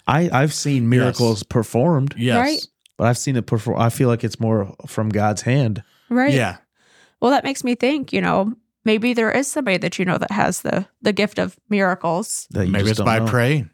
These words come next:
Speaker 3: But by prayer, that's what I was thinking.
Speaker 1: Absolutely.
Speaker 3: You know,
Speaker 2: I didn't
Speaker 3: not
Speaker 2: try to
Speaker 3: saying
Speaker 2: steal
Speaker 3: that
Speaker 2: your thought there, Casey. I'm
Speaker 3: there's
Speaker 2: sorry.
Speaker 3: nobody whose prayer is more important than
Speaker 1: Absolutely.
Speaker 3: another's, but just because you're not physically touching somebody and the miracle's occurring doesn't mean that you're not having influence.
Speaker 1: I didn't think about it that way.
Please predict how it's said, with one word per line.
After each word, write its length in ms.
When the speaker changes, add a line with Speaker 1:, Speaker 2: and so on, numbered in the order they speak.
Speaker 3:
But 200
by 140
prayer, 320
that's 200
what 100
I 40
was 140
thinking. 440
Speaker 1:
Absolutely. 580
Speaker 3:
You 80
know, 120
Speaker 2:
I 40
didn't 80
Speaker 3:
not 120
Speaker 2:
try 80
to 40
Speaker 3:
saying 160
Speaker 2:
steal 60
Speaker 3:
that 100
Speaker 2:
your 80
thought 240
there, 160
Casey. 340
I'm 40
Speaker 3:
there's 180
Speaker 2:
sorry. 160
Speaker 3:
nobody 600
whose 180
prayer 320
is 140
more 160
important 600
than 200
Speaker 1:
Absolutely. 400
Speaker 3:
another's, 440
but 300
just 200
because 240
you're 100
not 200
physically 320
touching 400
somebody 280
and 60
the 40
miracle's 360
occurring 360
doesn't 240
mean 160
that 160
you're 80
not 140
having 280
influence. 560
Speaker 1:
I 40
didn't 140
think 140
about 200
it 80
that 180
way. 120